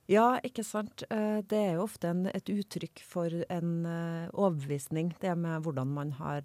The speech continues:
eh, behandlet det, sine døde. Og i, eh, eldste delen av bronsealderen, når vi snakket om den her urolige tida, hvor det kom inn en kultur som var litt brutal, og det antageligvis har vært litt kamp om ressursene,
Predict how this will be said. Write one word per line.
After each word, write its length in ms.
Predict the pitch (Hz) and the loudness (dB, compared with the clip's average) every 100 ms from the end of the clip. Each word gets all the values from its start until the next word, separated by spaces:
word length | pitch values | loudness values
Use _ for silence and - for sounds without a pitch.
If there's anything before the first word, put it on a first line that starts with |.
| 160 | -4
eh, 320 | 160 156 151 | -4 -4 -4
behandlet 600 | 147 165 160 143 131 143 | -4 -2 -2 -2 -4 -6
det, 100 | 151 | -8
sine 240 | - 160 143 | -6 -4 -2
døde. 360 | 151 143 131 - - - - - - - | 0 -2 -4 -8 -18 -18 -18 -18 -12 2
Og 180 | 180 185 | 4 6
i, 300 | - 190 185 | 2 0 0
eh, 260 | 190 185 190 - - | 0 0 -2 -8 -6
eldste 280 | - 196 - | -2 -2 2
delen 240 | 175 151 151 | 2 4 2
av 120 | 175 | -2
bronsealderen, 680 | 185 208 156 139 196 247 233 _ | 0 0 0 4 6 4 2 _
når 180 | 202 185 | 2 4
vi 80 | 180 | 2
snakket 360 | - 202 - 151 | 0 -2 0 2
om 60 | 190 | 4
den 120 | 190 | 4
her 160 | 180 | 2
urolige 840 | 175 - 202 190 170 139 135 131 151 | -2 0 2 4 4 2 -2 -2 -2
tida, 340 | - 160 139 180 | -4 -2 0 0
hvor 160 | 208 | 0
det 100 | 185 | -2
kom 380 | - 202 190 165 | -2 -2 2 2
inn 160 | 135 160 | 2 0
en 140 | 190 | 0
kultur 500 | 185 190 - 165 175 180 | -2 -6 -4 -2 -2 -4
som 160 | - 180 | -6 -4
var 120 | 165 | -4
litt 140 | 170 | -4
brutal, 580 | - 180 - 160 165 175 | -4 -4 -2 0 2 0
og 80 | 185 | 0
det 100 | 190 | -2
antageligvis 520 | 190 196 165 147 151 | -2 -2 -2 -2 -4
har 140 | 180 | -4
vært 100 | 180 | -4
litt 140 | 185 - | -4 -8
kamp 320 | - 185 - | -2 -2 0
om 80 | 190 | 0
ressursene, 600 | 190 - 185 - 185 254 | 0 -2 -6 -2 0 0